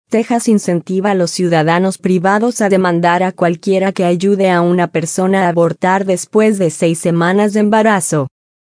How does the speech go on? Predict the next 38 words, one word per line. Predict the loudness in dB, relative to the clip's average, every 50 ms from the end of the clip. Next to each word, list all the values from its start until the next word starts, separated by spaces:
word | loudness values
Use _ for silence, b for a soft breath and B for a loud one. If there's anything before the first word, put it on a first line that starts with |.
| _ 0
La | 0 2 2
ley | 2 2 2 2 2 2
ha | 2 2
disuadido | 0 0 -2 0 2 2 2 2 0 0 2 2 2 2
a | 2
las | 0 -2 -4 -6 -8
clínicas | -4 0 2 4 4 4 2 2 0 -2 -2 0
de | 0 0
llevar | 0 2 2 2 2 0
a | 0 -2
cabo | -2 0 0 2 2 0
el | 0 0
procedimiento | -2 -4 -2 -2 -2 -2 -2 0 0 2 2 2 2 2 0 0 0 2 2
y | 2 2
ha | 2 2 2
hecho | 2 0 0 -2 -4 -2
más | 0 0 0 0 -2
difícil | -4 -2 -2 -2 -2 -2 -2 -2 -2
para | -2 -2 0 0 0
los | 0 0 -2 -2
grupos | -2 0 0 0 0 0 -2 -4 -4 -6
por | -2 -2 0 0
el | 0 0 0
derecho | 0 0 0 -2 -2 -2 -2 0
al | 0 2 2 0
aborto | 0 2 2 0 0 0 -2 -4 -4
persuadir | -2 -4 -4 -4 -2 -2 -2 0 0 0 0 0 0
a |
los | 0 -2 -4 -2
tribunales | -2 -2 0 0 2 2 2 2 0 0 -2 -4
para | -4 -4 -2 -2 -2 0
que | 0 0
bloqueen | 2 2 2 0 0 0 0 0 2 2 2
la | 0 0
aplicación | 0 -2 -2 -4 -2 -2 -4 -4 -4 -2 0 0 2 2
de | 2 2
la | 2 2 2
ley. | 2 2 2 0 -2